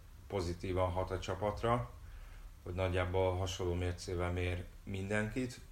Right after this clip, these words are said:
Ami a másik, amit szintén, ö, olvastam, és szerintem szintén egy jó döntés, hogy Wenger időnként már három nappal a meccsek előtt kihirdette a kezdőt. Míg Emery az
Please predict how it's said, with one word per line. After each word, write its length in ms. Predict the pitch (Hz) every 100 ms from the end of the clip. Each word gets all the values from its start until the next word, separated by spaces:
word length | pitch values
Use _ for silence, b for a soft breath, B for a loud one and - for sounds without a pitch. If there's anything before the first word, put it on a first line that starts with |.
| - -
Ami 200 | 104 104
a 40 |
másik, 460 | 110 117 113 120 113
amit 200 | 101 98
szintén, 560 | - 107 92 98 95 90 B B B B B -
ö, 400 | 98 95 95 98 98 - -
olvastam, 540 | 113 107 107 - 107
és 80 | 101
szerintem 520 | - 104 101 98 101
szintén 460 | 90 - 101 90 98
egy 160 | 95 92
jó 180 | 95
döntés, 520 | 92 95 92 101 92 -
hogy 280 | 98 92 90 98
Wenger 680 | 110 113 110 107 - - -
időnként 500 | - 107 104 104 104
már 120 | 98 95
három 280 | 101 92
nappal 300 | 95 92 98
a 60 | 92
meccsek 340 | 92 90 92
előtt 260 | 92 90 90
kihirdette 560 | 90 87 87 80 - -
a 80 | -
kezdőt. 500 | - - 80 80 - - B B B B B - -
Míg 180 | 92 90
Emery 360 | 95 113 113 107
az 240 | 101 -